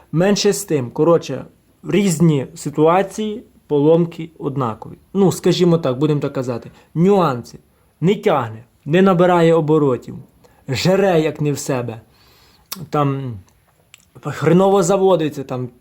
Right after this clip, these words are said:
траля-ля та поля. От, для прикладу, ситуація зі мною. Він хреново чи не хреново заводився, він добре заводився. Все прекрасно, тягнув, все. Но я так,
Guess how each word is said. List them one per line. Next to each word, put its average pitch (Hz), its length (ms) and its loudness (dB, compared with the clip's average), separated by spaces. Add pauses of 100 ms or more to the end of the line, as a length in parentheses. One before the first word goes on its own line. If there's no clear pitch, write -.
траля-ля 156 500 2
та 170 140 -4
поля. 127 420 -6 (1000)
От, 226 240 0
для 202 180 -2
прикладу, 185 680 -2
ситуація 156 720 -2
зі 139 160 -2
мною. 120 340 -2
Він 202 180 2
хреново 180 580 0 (1200)
чи 170 120 -4
не 160 100 0
хреново 165 480 2
заводився, 160 600 0
він 220 160 0
добре 143 300 0
заводився. 120 640 -8 (440)
Все - 240 -4
прекрасно, 180 680 0
тягнув, 156 580 2
все. 196 460 0
Но 214 380 2 (260)
я 190 260 -2
так, 208 320 -8